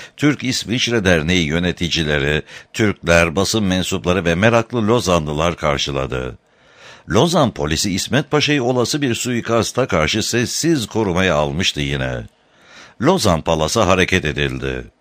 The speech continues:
Lozan Palas ışıklarla donanmış, Türk, Fransız ve Japon bayraklarıyla süslenmişti. Otel sahibi Herr Steiner,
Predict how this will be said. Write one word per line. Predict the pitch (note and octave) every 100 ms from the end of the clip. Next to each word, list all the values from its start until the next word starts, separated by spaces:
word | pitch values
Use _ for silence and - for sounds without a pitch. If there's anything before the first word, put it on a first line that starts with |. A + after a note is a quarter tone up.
| _ _ _ _ _ _ _ _ _ _ _ _ - _ - - - - -
Lozan | A2 E3+ A#2 D#2+
Palas | C2+ D2+ F2+ - -
ışıklarla | - B2 G2+ C#3+ B2+ E2+
donanmış, | E2 D#2 D2 B1+ E2+ -
Türk, | - D#3 -
Fransız | B2 C3+ C3+ B2 A#2
ve | A2+
Japon | F2+ B2+ A2+ G#2 E2+
bayraklarıyla | G2+ F#2 F2+ E2+ F#2 G2+ F2
süslenmişti. | - E2 C#2 D2 D2+ D2 D2+ - B1+ B1 - _ - - - -
Otel | C#3+ E3+ F#3+
sahibi | - D#2+ D2 D2 D#2
Herr | D2+ G2 D#2
Steiner, | - G2 F2+ D#2+ E2 G2+